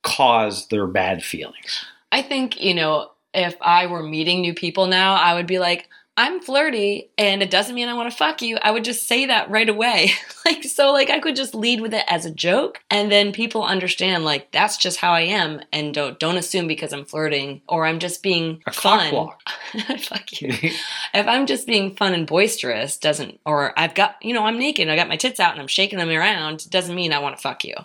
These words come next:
Speaker 2: Uh, 'cause it's a nude resort, so I can have my tits out and shake 'em around. So that doesn't mean what you think it might mean in
Speaker 1: Right.
Speaker 2: normal daily life. So anyway, that's
Speaker 1: Yeah.
Speaker 2: kind of an aside, but there was a lot of dynamics there that I felt we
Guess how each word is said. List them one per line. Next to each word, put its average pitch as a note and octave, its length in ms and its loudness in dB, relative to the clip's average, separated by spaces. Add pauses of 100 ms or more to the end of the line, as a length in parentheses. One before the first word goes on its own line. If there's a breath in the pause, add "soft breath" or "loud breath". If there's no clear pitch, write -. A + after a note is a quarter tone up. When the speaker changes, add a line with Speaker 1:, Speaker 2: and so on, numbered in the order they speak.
(120)
Speaker 2:
Uh, C3 240 -2
'cause F3+ 160 -2
it's A3 140 -2
a F#3 40 2
nude C4+ 240 4
resort, B3+ 480 2
so F3 120 -2
I F3+ 160 4
can F3+ 160 -4
have G#3+ 140 2
my F#3 120 -6
tits C#4 240 -4
out C#3+ 200 4
and C#3 80 -10
shake E3+ 240 2
'em D3 120 -12
around. F3 300 0 (140)
So D3+ 380 2
that C3+ 160 -2
doesn't C#3 220 -8
mean C3+ 420 -8 (140)
what - 200 -8
you - 60 -14
think D#3+ 220 0
it - 80 -8
might - 240 -6
mean E3 220 -2
in F#3+ 80 -2
Speaker 1:
Right. G#3 80 0 (120)
Speaker 2:
normal A3 360 0
daily F3 420 -2
life. - 360 -8 (120)
So D3+ 460 0
anyway, D#3 580 0
that's E4 220 2
Speaker 1:
Yeah. - 20 -8
Speaker 2:
kind E4+ 240 0
of A#3+ 60 -4
an F#3+ 80 0
aside, F#2 560 0
but F#3+ 180 0
there B3 100 4
was A#3+ 220 4
a C4 60 0
lot A#3 200 4
of F#3 60 -2
dynamics A2+ 500 0
there B2+ 280 2
that A#2 160 -2
I G#2+ 40 -6
felt - 220 -4
we B2+ 80 -10